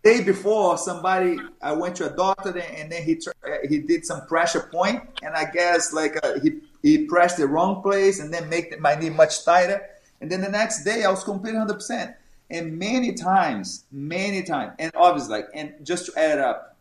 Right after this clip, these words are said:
I end up having a great result that tournament. I, I, I compete and I won a big absolute weight and division that day. So that was kinda like a, was a no-gi, and that was like a,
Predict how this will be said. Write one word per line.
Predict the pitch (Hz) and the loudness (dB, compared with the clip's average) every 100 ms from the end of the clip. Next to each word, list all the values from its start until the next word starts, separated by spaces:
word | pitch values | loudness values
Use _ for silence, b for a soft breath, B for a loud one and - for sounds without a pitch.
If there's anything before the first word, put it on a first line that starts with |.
| - | -2
I | 143 196 | 0 0
end | 185 | 0
up | 190 196 | -2 -2
having | 165 170 160 160 | 0 0 0 -4
a | 135 123 | -8 -8
great | 131 165 180 180 | -6 -2 -2 -2
result | 170 143 156 151 | -2 -2 -6 -6
that | 131 127 | -8 -8
tournament. | 139 123 110 - | -8 -8 -8 -2
I, | 123 131 | 0 2
I, | 120 135 - - 156 | 2 4 4 2 0
I | |
compete | 156 175 156 - 185 151 | 0 -6 -8 -4 -2 -2
and | 139 | -2
I | 139 | 0
won | 139 123 127 156 175 185 185 b b - | 0 -4 -4 0 0 0 -6 b b -6
a | 127 | -6
big | 120 165 180 185 | -2 4 4 4
absolute | 165 160 - 170 151 160 165 139 | 2 -2 -2 -2 2 2 0 -4
weight | 135 147 160 | -2 -2 -2
and | 160 | -2
division | 143 143 160 156 156 127 | -4 2 2 2 -4 -4
that | 147 143 | -4 0
day. | 139 147 151 B B | 2 2 -2 B B
So | - 156 | -6 -2
that | 151 180 | 6 6
was | 185 | 6
kinda | 190 180 | 2 0
like | 170 165 | 0 0
a, | 165 - | -4 -2
was | 151 165 | 0 0
a | 165 | 0
no-gi, | 160 156 - 156 180 180 | 2 2 0 -4 -2 0
and | 139 143 143 | -2 -4 -8
that | - 165 | 2 2
was | 165 | 2
like | 156 151 | 0 2
a, | 156 139 143 139 135 135 - | 2 4 2 2 0 -2 -6